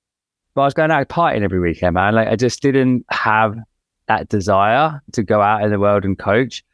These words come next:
I also felt very incongruent as I look back now, right? Like, it didn't feel <laughs> very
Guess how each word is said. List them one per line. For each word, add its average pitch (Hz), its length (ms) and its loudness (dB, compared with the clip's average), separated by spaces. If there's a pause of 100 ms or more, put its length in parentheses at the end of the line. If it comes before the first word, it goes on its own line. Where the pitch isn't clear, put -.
(220)
I 131 120 0
also 160 180 0
felt 120 300 -2
very 113 280 2
incongruent 101 640 0
as 92 80 -2
I 95 120 2
look 92 180 0
back 90 240 -2
now, 85 240 0
right? 87 160 2
Like, 101 160 0
it 104 60 -6
didn't 117 240 -2
feel 131 300 0
<laughs> - 140 -12
very 139 360 0